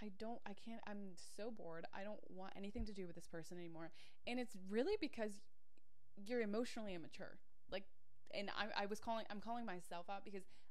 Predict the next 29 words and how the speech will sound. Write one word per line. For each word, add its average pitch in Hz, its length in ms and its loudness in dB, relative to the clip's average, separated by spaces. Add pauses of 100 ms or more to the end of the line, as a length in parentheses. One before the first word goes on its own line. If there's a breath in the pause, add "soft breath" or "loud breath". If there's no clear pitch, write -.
I've 214 140 2
been 233 120 4
in 202 120 2 (200)
tons 285 360 0
of 220 100 0
those 175 220 0
situations - 680 -2
where 190 160 -2
I'm 180 120 -2
like, 170 220 -2 (640 loud breath)
if, 302 140 2 (320)
if 220 140 0
I 240 40 2
don't 240 200 0
feel 233 140 2
like 208 140 0
a - 200 -2
crazy 214 280 0
spark 196 260 -2
in 202 60 -2
the 202 40 -2
beginning, 190 440 -2
then 180 120 0
it 170 80 -2 (100)
can't 185 160 -2
be 147 80 -4
my - 200 -4
person. - 260 -4 (300)
But 214 340 0